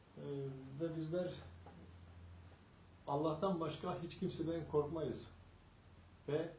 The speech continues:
kınayıcıların, e, kınamasından da asla çekinmeyiz ve yılmayız. Bu konu böyle bilinsin. Evelallah, sonuna kadar Adnan Oktar hocamızla beraberiz, birlikteyiz.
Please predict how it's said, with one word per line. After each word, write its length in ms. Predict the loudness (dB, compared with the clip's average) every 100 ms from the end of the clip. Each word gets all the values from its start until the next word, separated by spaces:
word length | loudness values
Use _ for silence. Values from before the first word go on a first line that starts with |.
| -16 -18 -4
kınayıcıların, 640 | 2 4 6 6 6 4
e, 580 | 0 -4 -2 0 0 0
kınamasından 640 | -2 0 0 0 0 2 2
da 120 | 2
asla 320 | 2 2 0
çekinmeyiz 580 | 0 -2 -2 0 0 0
ve 60 |
yılmayız. 640 | 2 4 4 4 2 0 -6 -16 -20 -20 -20 -6
Bu 100 | -2
konu 280 | 2 2 4
böyle 340 | 6 8 8 6
bilinsin. 540 | 4 2 2 0 0 -8 -4
Evelallah, 640 | 2 4 4 4 4 4 0 -12 -20 -20 -20 -20 -20 -20 -18
sonuna 420 | 2 4 4 4
kadar 260 | 4 4 4
Adnan 360 | 4 0 2
Oktar 420 | 2 2 0 0 2
hocamızla 680 | 2 4 4 4 2 2
beraberiz, 680 | 4 4 4 4 2 0 0
birlikteyiz. 760 | 2 2 2 0 2 -2 -6